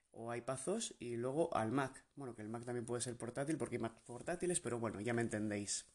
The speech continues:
Un nuevo llavero para iCloud, el cual permite gestionar contraseñas de una forma, <laughs> de más formas, vamos, de las que ya estamos acostumbrados. Una nueva app de A R, o sea, realidad aumentada, con la cual,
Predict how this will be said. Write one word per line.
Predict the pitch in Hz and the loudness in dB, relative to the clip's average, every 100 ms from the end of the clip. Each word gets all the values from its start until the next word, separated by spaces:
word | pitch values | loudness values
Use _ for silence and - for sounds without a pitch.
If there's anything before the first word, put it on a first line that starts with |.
| - - - - - - - - | -20 -20 -18 -20 -20 -18 -20 -8
Un | 143 151 | 2 6
nuevo | 160 156 | 8 8
llavero | 147 139 147 143 | 10 10 10 8
para | 143 131 147 | 8 8 8
iCloud, | 180 156 190 208 | 8 6 6 4
el | - 123 | -2 0
cual | 139 139 | 2 2
permite | 139 131 139 135 | 2 0 0 0
gestionar | 135 127 127 131 135 127 | 0 2 4 4 4 2
contraseñas | 127 127 123 113 - 135 127 117 113 - - - - _ | 2 0 2 2 4 6 6 6 6 2 -2 -20 -20 _
de | 120 123 | -4 -2
una | 123 131 127 123 | 0 2 4 2
forma, | - 131 127 123 117 82 104 107 127 110 | 2 2 4 4 6 4 2 -4 -6 -6
<laughs> | - | -6
de | 135 120 | -6 -2
más | 110 123 123 | 0 2 2
formas, | - 131 117 113 | 2 2 4 2
vamos, | 120 123 113 | 2 2 2
de | 117 | 2
las | 113 | 0
que | - | 0
ya | 120 | 0
estamos | 113 117 117 | 2 0 -2
acostumbrados. | 127 143 - 165 175 160 160 208 - - - - - - | -2 -2 0 4 10 10 10 2 -6 -16 -20 -20 -20 -8
Una | 131 135 | -6 -2
nueva | 139 135 131 135 | -2 2 6 6
app | 135 | 4
de | 113 117 117 - | 0 4 4 2
A | 123 139 | 4 6
R, | 143 147 - | 6 4 0
o | 117 | -2
sea, | - 135 120 - - | 2 6 6 6 0
realidad | 123 113 117 117 127 123 | -10 -4 -2 2 2 2
aumentada, | 127 131 127 151 143 160 - - - - - _ | 2 4 8 8 10 6 2 -14 -16 -20 -20 _
con | 131 127 | -6 -2
la | 120 | -2
cual, | 120 143 151 165 | 0 4 6 6